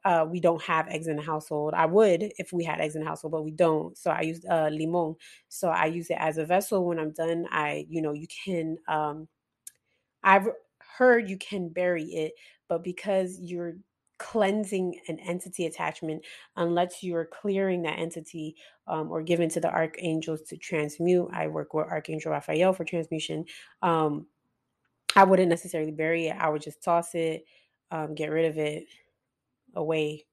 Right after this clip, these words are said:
from your property so it doesn't come back. <laughs> Um, but be careful, okay? A lot of people are not aware that, you know, sex is an energy exchange.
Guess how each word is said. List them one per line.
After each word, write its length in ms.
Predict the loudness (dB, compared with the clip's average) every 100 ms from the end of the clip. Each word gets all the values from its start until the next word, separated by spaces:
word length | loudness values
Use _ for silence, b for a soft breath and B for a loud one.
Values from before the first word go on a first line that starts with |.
| _ _
from 220 | _ -10 -8
your 80 | -4
property 640 | -4 -4 -4 -6 -8 _ _ _ _ -6
so 120 | 0
it 60 | 0
doesn't 180 | 0 0
come 120 | 0
back. 200 | 2 4
<laughs> 100 | 6 10 10 B B B B B 4
Um, 300 | 6 6 6
but 180 | 4
be 80 | 2
careful, 500 | 0 4 4 4 0
okay? 340 | 0 0 0 -2 B B B _ _ _ _ _ _ _ _ _ 4
A 80 | 8
lot 180 | 8 8
of 60 |
people 240 | 2 2 2
are 160 | 2
not 220 | 0 0
aware 500 | -2 -2 0 2 2
that, 360 | 2 -2 -4 -8 _
you 140 | -6 -4
know, 220 | -4 -6
sex 520 | -10 -6 -4 -4 -8
is 140 | -10 -8
an 100 | -6
energy 440 | -6 -6 -8 -8
exchange. 640 | -8 -8 -6 -4 -4 -8